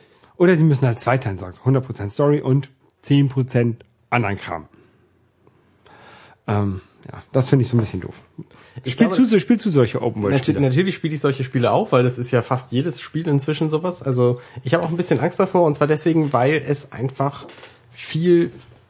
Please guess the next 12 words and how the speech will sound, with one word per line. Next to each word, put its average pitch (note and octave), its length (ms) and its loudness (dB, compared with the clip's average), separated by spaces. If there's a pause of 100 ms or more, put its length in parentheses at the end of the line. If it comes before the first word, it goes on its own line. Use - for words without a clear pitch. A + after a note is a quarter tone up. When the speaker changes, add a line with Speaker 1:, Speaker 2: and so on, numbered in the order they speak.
Speaker 2:
Ablenkung A2+ 600 -2
bietet. - 420 -12 (560)
Das B2+ 180 0
ist E3 100 -4
ja D#3 100 2
auch C#3+ 140 0
der, C#3 260 2 (300)
der, B2 220 -2
der B2 420 -6
Sprung G#3+ 420 0
zum E3 160 0
Beispiel, D3 480 2